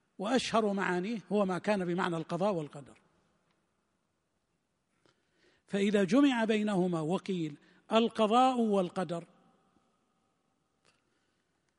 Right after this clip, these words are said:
فبعض العلماء، لأن المسألة اجتهادية،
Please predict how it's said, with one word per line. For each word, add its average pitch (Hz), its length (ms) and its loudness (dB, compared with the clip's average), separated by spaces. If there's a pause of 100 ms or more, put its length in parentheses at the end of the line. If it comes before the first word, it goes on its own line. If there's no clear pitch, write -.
(1120)
فبعض 254 380 2
العلماء، 196 580 0 (260)
لأن 214 260 -2
المسألة 190 360 -4
اجتهادية، 165 720 -6